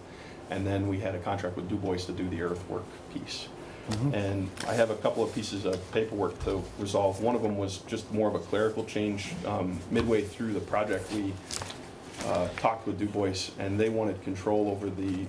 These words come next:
Speaker 1: schedule for the delivery of the trucks. They felt like they could better manage how those pieces were delivered, and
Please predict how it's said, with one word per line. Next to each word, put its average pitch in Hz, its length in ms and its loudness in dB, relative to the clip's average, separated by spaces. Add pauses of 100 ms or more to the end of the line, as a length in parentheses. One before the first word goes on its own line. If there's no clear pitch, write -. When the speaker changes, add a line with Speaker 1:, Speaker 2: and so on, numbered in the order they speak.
(220)
Speaker 1:
schedule 104 580 2
for 98 540 0 (340)
the 90 340 0 (520)
delivery 113 480 2
of 113 160 0
the 104 60 -2
trucks. 123 440 -2
They 90 120 2
felt 98 260 4
like 98 180 -2
they 98 140 0
could 92 280 0 (800)
better 104 200 4
manage 98 520 0
how 98 200 2
those 98 260 0
pieces 101 380 -4
were 98 120 0
delivered, 92 440 0 (200)
and 95 160 0